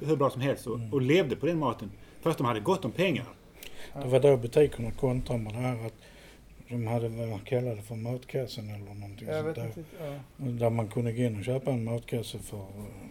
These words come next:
Speaker 2: billig peng. Så hade de fyllt den med en massa sådana som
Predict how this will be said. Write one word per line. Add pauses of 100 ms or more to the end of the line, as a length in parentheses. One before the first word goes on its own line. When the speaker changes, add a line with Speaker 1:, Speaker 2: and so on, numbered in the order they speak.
(580)
Speaker 2:
billig
peng.
Så
hade
de
fyllt
den
med
en
massa (560)
sådana
som